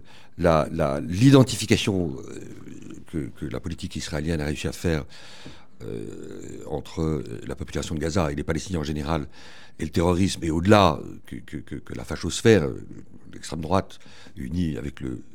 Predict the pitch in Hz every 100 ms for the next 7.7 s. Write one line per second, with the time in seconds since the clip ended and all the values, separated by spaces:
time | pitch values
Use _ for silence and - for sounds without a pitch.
0 | - - - 76 71 64 - - 78 73
1 | 85 - 69 62 - 65 69 71 101 -
2 | - - - - - - - 76 69 62
3 | 62 - - 50 50 - 98 82 76 -
4 | 76 73 62 - - - - 80 87 85
5 | 90 82 82 80 85 90 87 85 - -
6 | - 52 - - 50 50 - 50 - 90
7 | - 92 82 87 85 80